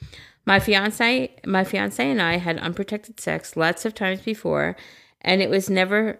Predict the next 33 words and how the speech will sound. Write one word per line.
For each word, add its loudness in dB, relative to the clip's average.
it 4
has 4
never 2
been 2
a 0
problem, -2
so -2
we 2
didn't -2
think 0
much 0
of 2
it." -6
I -4
know, -2
stupid. -6
"So 0
now 6
here 2
we 2
are. 4
I'm -4
finding 0
out 2
I'm 0
pregnant -2
and -2
planning -2
my 0
October -2
twenty -4
twenty-three -4
wedding. 0